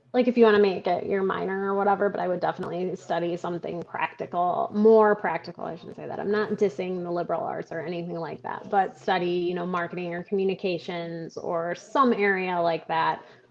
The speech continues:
as your, as your major, and then, you know, work on your creative writing and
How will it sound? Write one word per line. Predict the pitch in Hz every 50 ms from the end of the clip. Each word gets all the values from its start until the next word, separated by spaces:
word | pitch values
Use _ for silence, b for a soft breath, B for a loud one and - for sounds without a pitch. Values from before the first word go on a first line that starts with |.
| _ _ _ _ _ _ -
as | 185 180 175 175 170 175
your, | 170 165 165 165 160 156 - - -
as | - 160 170 165
your | 170 170 160
major, | 156 156 143 143 151 156 147 135 120 - -
and | - 165 165 147 139
then, | 127 - 52 50 50 50 52 - - - -
you | 196 196 180
know, | 170 170
work | 175 170 170 -
on | - 65 - - 57 - -
your | - - -
creative | - - - - - - - -
writing | - - - - 58 57 - -
and | - - - -